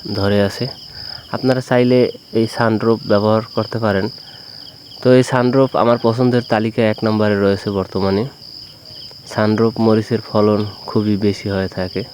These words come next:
এরপরে যদি আপনাদেরকে দেখাই সুপার হট, তো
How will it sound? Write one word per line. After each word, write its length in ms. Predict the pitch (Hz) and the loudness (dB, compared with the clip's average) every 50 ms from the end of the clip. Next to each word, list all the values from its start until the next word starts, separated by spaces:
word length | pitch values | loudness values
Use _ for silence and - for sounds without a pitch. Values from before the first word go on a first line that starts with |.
| - - - - - - - - - - - - - - - - _ _ _ - - - - | -20 -20 -20 -20 -20 -20 -20 -20 -20 -20 -20 -20 -20 -20 -20 -20 _ _ _ -16 -16 -10 0
এরপরে 420 | - 151 151 143 - 156 156 156 156 143 | 4 4 4 4 4 4 6 6 6 4
যদি 180 | 143 139 147 139 | 4 4 4 4
আপনাদেরকে 560 | 135 123 135 131 127 131 131 123 - 139 131 131 131 127 - - 120 | 4 4 4 4 4 4 2 2 4 4 4 4 4 2 -2 0 2
দেখাই 360 | 113 117 113 - - 113 117 117 123 120 - | 2 2 2 2 2 2 2 2 0 -4 -8
সুপার 440 | - - - 113 - - 120 113 113 113 | -8 -6 -4 -4 0 2 2 2 4 2
হট, 340 | 113 117 110 107 107 104 - - - - - - - - - - - - - - - - 92 87 - - - - - - - - - | 2 2 2 2 2 0 -4 -8 -12 -12 -12 -14 -16 -16 -16 -16 -16 -16 -16 -12 -10 -10 -10 -10 -10 -12 -14 -12 -10 -10 -10 -10 0
তো 100 | - 127 | 4 4